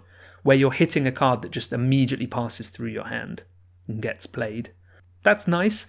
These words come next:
It's the equivalent of Astounding Revelation, but for draw instead of search. So, yeah, fair. <laughs> I like it, I think. I think it's the kind of thing, if you're drawing clumps of cards, you could just zoom through this and just get the resources as you do it.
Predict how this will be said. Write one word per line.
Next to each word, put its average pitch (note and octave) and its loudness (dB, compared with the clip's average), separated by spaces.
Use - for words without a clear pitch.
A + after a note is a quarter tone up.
It's - -2
the D#3+ -2
equivalent D#3 4
of B2+ -10
Astounding C3 -2
Revelation, B2 -2
but A2+ -4
for - -4
draw B2 2
instead A#2 -4
of - -8
search. - 0
So, A2+ -2
yeah, D3 2
fair. B2+ 0
<laughs> - -2
I C3+ 4
like B2+ 4
it, C3+ 4
I C3 6
think. D#3+ 2
I - -10
think G3+ 6
it's - 0
the D3 0
kind C#3 4
of B2+ 0
thing, B2+ 2
if A2 -2
you're A#2+ 0
drawing C3+ 4
clumps C3+ -4
of B2 -16
cards, A2+ -4
you A#2+ -16
could G#2+ -12
just A2+ -8
zoom A2 0
through A2 -8
this G#2+ -8
and A2 -10
just - -8
get - -8
the B2+ -14
resources A2 -6
as G#2+ -10
you A2 -12
do G#2+ -8
it. - -10